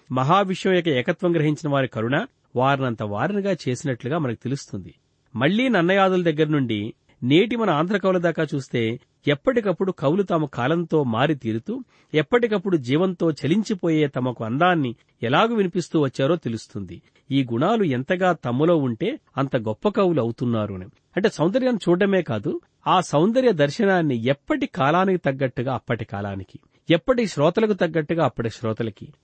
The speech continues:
ఏ మాధ్యమంలో తగ్గట్టుగా ఆ మాధ్యమంలో అందించగలగాలన్నమాట. అందుకనే ఒక సాధారణమైన సినిమా గీతంలో "తలపు దాటనీక మనసు తలుపు వేయగలను కాని, నింగిపైకి ఆశలనే నిచ్చెనేయగలను గాని,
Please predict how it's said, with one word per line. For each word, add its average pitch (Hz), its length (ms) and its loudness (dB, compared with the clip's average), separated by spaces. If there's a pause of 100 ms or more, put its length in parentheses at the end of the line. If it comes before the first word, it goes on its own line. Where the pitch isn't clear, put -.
(160)
ఏ 180 160 6
మాధ్యమంలో 190 580 2
తగ్గట్టుగా 165 480 0
ఆ 139 40 2
మాధ్యమంలో 139 580 0
అందించగలగాలన్నమాట. 131 920 0 (440)
అందుకనే 202 640 2
ఒక 170 220 -2
సాధారణమైన 202 800 0
సినిమా 156 360 2
గీతంలో 139 720 0 (380)
"తలపు 165 440 -2
దాటనీక 143 800 -2
మనసు 165 540 -4
తలుపు 156 420 -4
వేయగలను 135 800 0
కాని, 113 540 -8 (400)
నింగిపైకి 208 840 2
ఆశలనే 170 640 2
నిచ్చెనేయగలను 135 1120 0
గాని, 113 420 -4